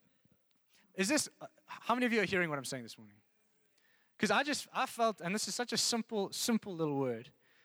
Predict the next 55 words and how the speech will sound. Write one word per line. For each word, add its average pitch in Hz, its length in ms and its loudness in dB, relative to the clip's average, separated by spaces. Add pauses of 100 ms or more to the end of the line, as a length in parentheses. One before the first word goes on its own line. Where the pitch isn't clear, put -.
(1500)
but 175 140 2
what 208 120 4
I 214 60 2
felt 240 320 -4
is 180 120 -4
that 180 220 -8 (240)
there's 160 200 -4
so 240 240 2
many 240 340 2
of 110 160 -6
us 113 180 -12
that 170 120 -6
are 156 80 -2
still 214 260 -6
stuck - 580 0
in 160 160 -6
just 214 200 -4
trying 202 200 -6
to 165 60 -4
get 185 240 -8
the 170 60 -10
foundation 170 640 -2
stuff - 320 -8
right, 117 320 -12
and 147 120 -8
that's 202 180 -6
why 202 100 -2
we 180 140 -2
feel 208 240 -8
like 185 160 -4
we 180 100 -14
struggle 196 360 -4
to 175 100 -10
get 175 180 -6
on 185 220 0
with 175 160 0
the 165 80 -4
rest. - 480 -6 (1300)
We 214 100 0
know 247 300 4
that 202 160 -2
God's 220 220 -4
called 262 260 -2
us 202 120 0
to 208 100 -6
do 185 100 0
all 262 480 6
this 233 160 4
amazing 220 480 2
stuff 226 220 -2
as 190 80 -4
a 185 40 0
local 190 280 2
church, 262 340 -4
but, 180 120 -6